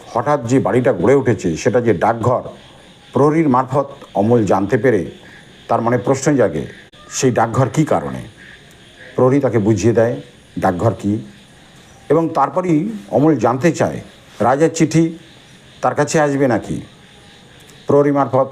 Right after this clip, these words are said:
সে জানতে পারে ডাকঘরকারা দেশে দেশে ঘুরে চিঠি বিলি করে। সেই শুনে অমলের মধ্যে এরকম ইচ্ছার জন্ম নেয়, আর নতুন সেই ইচ্ছার কথাও সে বলে সে বড় হয়ে এই ডাক হরকারা হবে।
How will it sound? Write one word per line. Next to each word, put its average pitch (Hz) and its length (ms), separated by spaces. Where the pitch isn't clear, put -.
সে - 160
জানতে 120 260
পারে 120 220
ডাকঘরকারা 110 540
দেশে 104 260
দেশে 104 240
ঘুরে 98 240
চিঠি 90 200
বিলি 107 220
করে। 113 280
সেই 151 220
শুনে 165 180
অমলের 139 340
মধ্যে 123 480
এরকম 139 320
ইচ্ছার 135 340
জন্ম 90 320
নেয়, 69 260
আর 104 160
নতুন 180 360
সেই 127 240
ইচ্ছার 120 320
কথাও 113 320
সে 117 140
বলে 101 440
সে - 180
বড় 98 240
হয়ে 107 300
এই 101 180
ডাক 110 340
হরকারা 87 320
হবে। 76 240